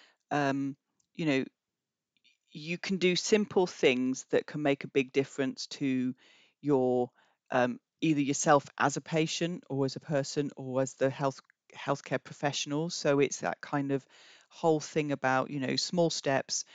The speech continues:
um, you know, small changes to people's lifestyles can actually have a really big positive impact, not only on them, but on their wider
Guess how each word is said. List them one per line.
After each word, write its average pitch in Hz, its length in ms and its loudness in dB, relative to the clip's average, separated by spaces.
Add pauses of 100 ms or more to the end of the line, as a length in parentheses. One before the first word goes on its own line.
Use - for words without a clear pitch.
(380)
um, 131 460 -2 (180)
you 147 100 -8
know, 131 120 -2 (100)
small 160 560 0
changes 147 760 -2
to - 160 -14
people's 139 380 -6
lifestyles 135 760 0
can 139 180 -8
actually 131 320 -6
have 131 140 -4
a 131 60 -4
really 131 420 -2
big 127 300 0 (480)
positive - 520 -4
impact, 135 420 -2
not 151 220 4
only 151 280 6
on 143 180 2
them, 135 320 2
but 127 160 -2
on 135 180 -2
their 131 200 2
wider 131 560 2